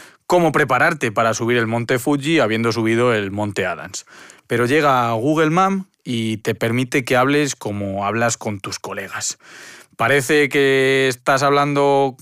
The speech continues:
como si yo hablara ahora mismo con Rodrigo, que está aquí grabándome, pero realmente estoy preguntando a Google.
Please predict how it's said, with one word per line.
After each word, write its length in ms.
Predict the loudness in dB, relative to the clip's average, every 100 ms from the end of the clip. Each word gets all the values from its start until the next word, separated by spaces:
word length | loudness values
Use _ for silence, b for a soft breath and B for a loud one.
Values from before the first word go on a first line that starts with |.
| _
como 220 | -4 -2 0
si 100 | 2
yo 240 | 2 4
hablara 280 | 4 2 2
ahora 120 | 2
mismo 320 | 0 -4 -6
con 260 | -4 -4 -4
Rodrigo, 480 | -2 2 2 2 0
que 100 | -6
está 200 | -4 -6
aquí 240 | -4 -2
grabándome, 600 | 0 2 2 2 0 -2 B B B B B
pero 220 | 0 2 4
realmente 560 | 4 2 0 2 2
estoy 640 | 2 0 2 2 2 0 0
preguntando 680 | -2 -2 -4 -2 -2 0 0
a 60 |
Google. 400 | 0 0 0 -2